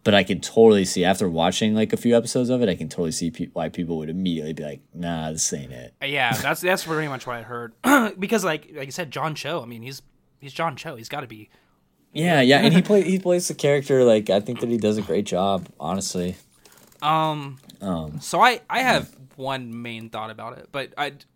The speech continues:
Speaker 2: I'm, it'll be at the end of whatever, if you have any other thoughts on it.
Speaker 1: Oh, no, that's it.
Speaker 2: So
Speaker 1: That's
Speaker 2: you,
Speaker 1: all I
Speaker 2: so
Speaker 1: have.
Speaker 2: you watched the entirety of the live action series? So,
Speaker 1: Yeah,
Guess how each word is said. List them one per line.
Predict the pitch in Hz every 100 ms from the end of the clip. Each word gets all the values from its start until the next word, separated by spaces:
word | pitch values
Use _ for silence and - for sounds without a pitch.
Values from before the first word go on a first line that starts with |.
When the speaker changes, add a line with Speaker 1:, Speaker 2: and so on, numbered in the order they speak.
| _ -
Speaker 2:
I'm, | 135 120 _ _ -
it'll | 123 113 -
be | 110
at | 110
the | 104
end | 104
of | 107 95 -
whatever, | 82 104 107 104
if | 110
you | 113
have | 113
any | 110
other | 110 104
thoughts | 104 107 -
on | 73
it. | - _ _ _ _ _ 135
Speaker 1:
Oh, | 131
no, | 113 101
that's | 92 92
it. | - 73 -
Speaker 2:
So | - 175
Speaker 1:
That's | 202
Speaker 2:
you, |
Speaker 1:
all | 240
I |
Speaker 2:
so | - 190
Speaker 1:
have. |
Speaker 2:
you | 233
watched | 214 190
the | 170
entirety | 139 - 135 151 165 180
of | 165
the | 175
live | 165 160 165
action | 156 - 180 180 170 _ _
series? | - 175 190 190 - _ _ _
So, | - 147
Speaker 1:
Yeah, | 143